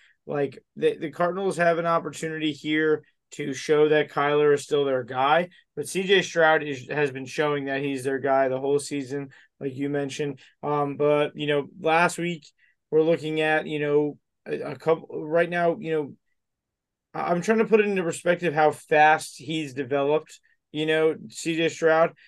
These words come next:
And I'm kinda wondering how the health of his receivers are right now, 'cause we saw Noah Brown go off last week with Dalton Schultz. We also saw, um, you know, uh, Nico Collins, who was out last week. Tank Dell went out.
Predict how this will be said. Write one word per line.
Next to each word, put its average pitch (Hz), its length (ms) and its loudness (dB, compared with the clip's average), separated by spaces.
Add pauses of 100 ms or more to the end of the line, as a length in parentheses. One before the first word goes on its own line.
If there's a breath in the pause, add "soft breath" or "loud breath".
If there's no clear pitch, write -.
(180 soft breath)
And 156 100 0
I'm 160 140 -2
kinda 190 360 -2
wondering 156 720 -2
how 147 220 2
the 147 140 0
health 147 260 0
of 147 140 -4
his 139 180 -2
receivers 135 500 -6
are 147 120 2
right 151 180 2
now, 156 180 -2
'cause - 160 -18
we 156 100 -6
saw 202 260 2
Noah 180 320 2
Brown 151 340 4
go 131 180 -2
off 131 200 -8
last - 260 -12
week 143 220 -8 (320 soft breath)
with 135 120 -10
Dalton 156 340 4
Schultz. 143 340 -2
We 147 60 0
also 151 300 2
saw, 151 360 6 (360 soft breath)
um, 139 400 0
you 147 140 -6
know, 139 280 -2
uh, 139 160 -2
Nico 151 360 -2
Collins, 151 560 4
who 143 140 -4
was 127 240 -4
out 160 340 4
last 160 300 2
week. 160 220 -6
Tank 139 300 -8
Dell 160 320 6
went 165 200 0
out. 160 300 0